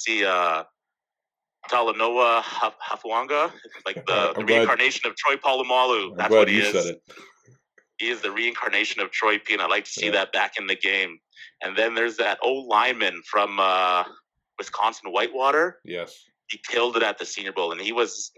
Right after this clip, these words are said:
Speaker 1: he's Division three guy, but I don't care. He's, you don't see that nastiness anymore, and you can't teach that. So a guy that has that naturally and to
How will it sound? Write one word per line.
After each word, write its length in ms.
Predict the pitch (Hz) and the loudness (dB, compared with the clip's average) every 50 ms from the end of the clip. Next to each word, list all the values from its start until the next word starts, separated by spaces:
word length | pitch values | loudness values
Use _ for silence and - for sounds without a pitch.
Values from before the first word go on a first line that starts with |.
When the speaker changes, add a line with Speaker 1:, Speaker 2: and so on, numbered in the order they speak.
| _ _ _ | _ _ _
Speaker 1:
he's 100 | 117 113 | -12 -10
Division 420 | 117 107 107 131 143 143 151 151 | -6 0 2 2 2 2 0 -6
three 240 | 143 - - 135 135 | -6 -2 -2 0 2
guy, 200 | 135 139 143 147 | 2 2 2 2
but 140 | 139 107 92 | 2 2 0
I 60 | 98 | 2
don't 200 | 107 117 - - | 0 -2 -6 -8
care. 360 | - - - 90 101 95 90 | -12 -6 -2 0 2 2 0
He's, 360 | - 104 117 113 107 101 - - | -2 -4 -8 -8 -8 -10 -10 -6
you 80 | 101 | -4
don't 160 | 113 127 135 | -2 -2 -2
see 200 | - - - 120 120 | -4 -4 -4 0 0
that 200 | 123 110 95 90 | 0 0 0 0
nastiness 520 | 95 98 110 110 - - 110 95 90 - | -2 -2 -2 -4 -6 -8 -6 -6 -6 -6
anymore, 400 | 98 87 95 92 92 92 92 92 | -8 -8 -8 -8 -6 -2 0 0
and 200 | 92 95 95 95 95 - _ - - - - - - - - | 0 0 -2 -6 -12 -20 _ -20 -20 -18 -18 -18 -18 -18 -20
you 80 | - - - | -16 -8 -4
can't 240 | 117 127 127 - - | -4 -4 -4 -4 -8
teach 300 | 127 131 147 - - - | -8 -8 -6 -6 -4 -2
that. 200 | 87 80 80 - | -2 -2 -2 -2
So 200 | - 95 92 90 | -4 -6 -6 -4
a 40 | |
guy 200 | 85 110 120 135 | -2 -2 -2 0
that 160 | 131 120 90 - | -2 -2 -4 -4
has 220 | 98 107 117 104 | -4 -6 -4 -2
that 180 | 107 90 82 80 | -4 -4 -4 -4
naturally 440 | 87 92 104 110 - - 123 123 131 | -4 -4 -4 -4 -4 -6 -4 -2 -2
and 120 | 110 98 - | -2 -2 -2
to 300 | 95 90 87 87 87 | -4 -2 -2 -2 -4